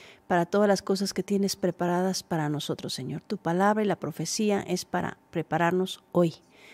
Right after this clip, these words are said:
para lo que tienes para nosotros el día de hoy. Gracias, eterno Dios, creador del universo, y te agradecemos por el día de reposo. Qué delicia, Señor, abrirlo,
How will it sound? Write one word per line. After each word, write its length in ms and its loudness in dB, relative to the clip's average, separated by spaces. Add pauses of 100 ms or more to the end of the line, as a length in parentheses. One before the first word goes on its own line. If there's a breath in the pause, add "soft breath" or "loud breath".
(160 soft breath)
para 160 -2
lo 100 -4
que 120 -4
tienes 320 2
para 240 -4
nosotros 500 -6
el 80 -6
día 140 -6
de 100 -8
hoy. 100 -14 (340)
Gracias, 400 -4
eterno 360 -4
Dios, 220 0
creador 260 0
del 120 0
universo, 520 0 (500 loud breath)
y 100 0
te 120 0
agradecemos 560 4
por 160 4
el 60 4
día 100 6
de 100 6
reposo. 460 -2
Qué 100 0
delicia, 460 2
Señor, 320 0
abrirlo, 460 0